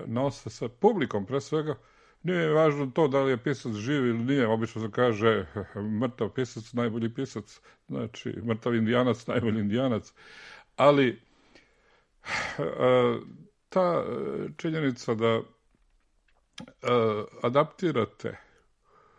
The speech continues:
e, tekst nekog romana, isto je kao i da pristupate adaptaciji činjenica koje su istorijski verifikovane. Vi morate da date sebi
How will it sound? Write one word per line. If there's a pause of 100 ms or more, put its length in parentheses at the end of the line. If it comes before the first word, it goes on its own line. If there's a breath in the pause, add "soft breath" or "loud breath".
(840 soft breath)
e, (220)
tekst (400 loud breath)
nekog
romana, (1080 soft breath)
isto
je
kao
i
da (460)
pristupate (240)
adaptaciji
činjenica
koje
su
istorijski
verifikovane. (300 soft breath)
Vi
morate
da
date
sebi